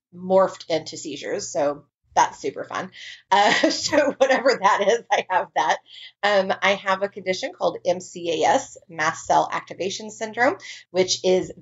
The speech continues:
very, uh, basically my body creates an anaphylactic response to unnecessary things that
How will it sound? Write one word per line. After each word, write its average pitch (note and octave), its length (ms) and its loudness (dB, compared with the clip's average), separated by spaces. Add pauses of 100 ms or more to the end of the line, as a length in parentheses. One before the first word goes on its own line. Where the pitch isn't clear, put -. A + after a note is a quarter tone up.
very, F3+ 400 2 (320)
uh, F3 160 0
basically A3 480 0
my E3 180 0
body D#3+ 500 -4 (300)
creates F#3 300 0
an F3 160 -6
anaphylactic F3 640 0
response D#3 580 -4
to D#3+ 400 -6
unnecessary E3 680 -4
things - 560 -20
that E3+ 160 -4